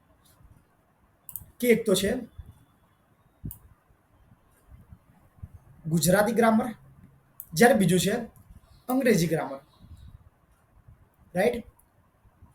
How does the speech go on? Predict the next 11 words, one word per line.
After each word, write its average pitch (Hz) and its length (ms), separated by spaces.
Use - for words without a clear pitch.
ગુજરાતી 190 400
ગ્રામરના 214 360
પંદર 175 320
માર્ક્સ 160 320
છે, 190 60
જ્યારે 208 200
અંગ્રેજી 220 440
ગ્રામરના 175 400
પંદર 180 300
માર્ક્સ 180 220
છે. - 160